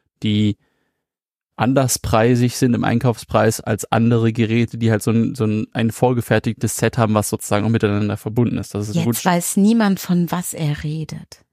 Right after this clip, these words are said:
Speaker 2: Keiner eine Vorstellung. Wir machen hier keine Werbung für irgendwelche Unternehmen.
Speaker 1: Ich wollte das ja erstmal nur außen vor lassen, dass es, dass wir sozusagen auch einen relativ geringen finanziellen
Speaker 2: Ja.
Speaker 1: Aufwand haben.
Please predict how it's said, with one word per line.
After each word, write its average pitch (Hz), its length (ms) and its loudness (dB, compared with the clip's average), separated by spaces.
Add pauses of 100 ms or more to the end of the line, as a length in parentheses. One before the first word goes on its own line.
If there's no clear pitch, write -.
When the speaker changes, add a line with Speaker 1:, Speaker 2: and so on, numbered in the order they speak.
(180)
Speaker 2:
Keiner 202 280 2
eine 175 120 0
Vorstellung. 170 500 -6
Wir 156 100 4
machen 165 160 -4
hier 180 100 -8
keine 190 280 -6
Werbung 175 440 -4 (400)
für - 160 -8
irgendwelche 160 480 -10
Unternehmen. 170 220 -4
Speaker 1:
Ich 127 100 -2
wollte 170 160 4
das 170 80 0
ja 143 80 2
erstmal 143 220 0
nur 135 120 2
außen 131 220 0
vor 139 160 2
lassen, 202 180 2
dass 131 140 2
es, 131 160 0
dass 135 260 0
wir 139 240 2
sozusagen 127 300 -2
auch 127 100 -2
einen 131 140 0
relativ 123 400 0
geringen 131 260 2
finanziellen 117 520 0
Speaker 2:
Ja. - 60 -4
Speaker 1:
Aufwand 113 440 0
haben. 120 300 0